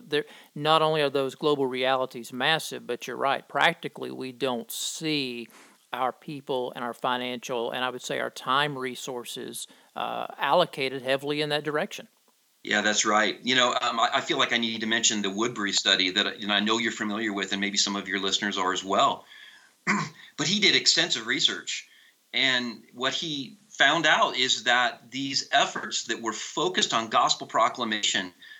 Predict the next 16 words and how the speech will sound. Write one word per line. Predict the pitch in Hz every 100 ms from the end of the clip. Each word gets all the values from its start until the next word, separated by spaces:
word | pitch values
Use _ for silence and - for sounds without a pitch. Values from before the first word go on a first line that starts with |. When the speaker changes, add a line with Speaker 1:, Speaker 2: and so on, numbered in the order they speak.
| _ -
Speaker 2:
um, | 117 113 113
they | 110 151 180
brought | 127 123 180 226
the | 127
greatest | 123 120 202 - -
social | 170 170
transformation. | 160 156 156 - 135 127 220 156 - _ - - -
So, | - - 135 127
um, | 127 127 123 123
again, | 147 170
I | 120
think | 120 165 156
we | 147
need | 156 139
to | 127
n-, | 120 120